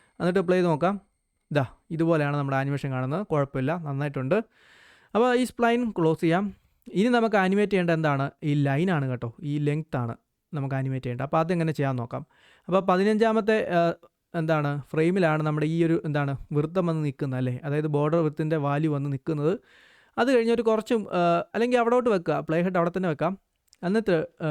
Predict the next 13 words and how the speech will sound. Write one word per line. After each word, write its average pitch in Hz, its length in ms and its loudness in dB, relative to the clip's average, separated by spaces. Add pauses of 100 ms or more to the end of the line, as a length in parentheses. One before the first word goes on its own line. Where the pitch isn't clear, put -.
(140)
ഈ - 20 2 (200)
ലെങ്ത്തിന് 208 480 0 (140)
ഒരു 156 100 2 (100)
ആനിമേഷൻ, 160 380 -2 (440)
എന്താണ്, 147 320 -2
ഒരു 151 180 -2
ആനിമേഷൻ, 151 320 -4 (100)
ഒരു 160 80 -4 (120)
കീ 175 100 0 (100)
ഫ്രെയിം 185 260 0
ആഡ് 131 120 -4
ചെയ്യാം. 123 240 -6
ഓക്കെ, 190 140 -4